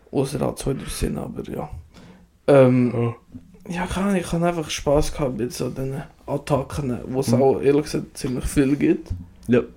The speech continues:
Speaker 1: Und ich finde halt irgendwie ein bisschen so in der zweiten Hälfte fehlt etwas. Also irgendwie die zweite Hälfte hat sich nicht so rund angefühlt für mich.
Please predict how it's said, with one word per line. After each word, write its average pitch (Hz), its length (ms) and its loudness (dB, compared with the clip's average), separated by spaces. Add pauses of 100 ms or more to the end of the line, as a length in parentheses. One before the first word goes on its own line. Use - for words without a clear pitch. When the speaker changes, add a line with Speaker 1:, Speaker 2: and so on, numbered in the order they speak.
(760)
Speaker 1:
Und 135 520 2 (840)
ich - 100 -8
finde 147 340 -4
halt 135 120 2
irgendwie 143 300 2
ein - 60 -6
bisschen - 260 0
so - 180 -8
in 135 120 -2
der - 100 6
zweiten 139 320 6
Hälfte 139 400 -4
fehlt 135 460 -2
etwas. - 380 -8
Also 143 180 -6
irgendwie 139 220 0
die 135 60 -4
zweite 135 320 0
Hälfte 147 520 -4 (420)
hat 127 140 -2
sich - 160 -12
nicht 135 160 0
so 139 160 2
rund 135 300 0
angefühlt - 500 -8
für - 140 -12
mich. - 200 -10